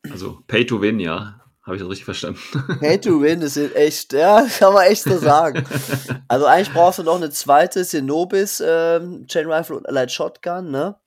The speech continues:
Speaker 2: Die
Speaker 1: Ja.
Speaker 2: Harry Rocket, weiß ich nicht, ob die so sinnhaft ist. Aber
Speaker 1: Ja,
Speaker 2: die
Speaker 1: gut,
Speaker 2: S fünf ist
Speaker 1: Boxen.
Speaker 2: ja, mit der kann ich ja nichts falsch machen, ne?
Speaker 1: Ja.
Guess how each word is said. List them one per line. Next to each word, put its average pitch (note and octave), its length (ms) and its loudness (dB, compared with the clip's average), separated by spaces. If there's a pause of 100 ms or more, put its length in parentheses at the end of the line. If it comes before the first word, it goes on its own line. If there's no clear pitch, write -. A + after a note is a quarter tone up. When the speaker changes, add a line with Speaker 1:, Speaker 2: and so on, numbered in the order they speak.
(400)
Speaker 2:
Die G2+ 80 -8
Speaker 1:
Ja. F#2+ 320 -6
Speaker 2:
Harry C3 180 -4
Rocket, C3+ 300 -6
weiß C3 220 2
ich D3+ 60 -12
nicht, D#3 80 -6
ob C3+ 60 -14
die C3+ 60 -16
so C3 120 -14
sinnhaft C3+ 520 -8
ist. C3+ 380 -10 (840)
Aber A#2 180 -2
Speaker 1:
Ja, G2 140 6
Speaker 2:
die G#2+ 60 4
Speaker 1:
gut, G#2 160 0
Speaker 2:
S - 20 -18
fünf D3 180 -4
ist G3+ 80 -2 (120)
Speaker 1:
Boxen. G#2+ 100 -4
Speaker 2:
ja, C#3 100 2
mit C3+ 140 -6
der C#3 120 2
kann C#3+ 180 -4
ich C3+ 60 -10
ja C3+ 80 -2
nichts C3+ 180 -8
falsch C3+ 320 -2
machen, C3+ 360 -6
ne? A#2+ 280 -8 (360)
Speaker 1:
Ja. G2 380 -8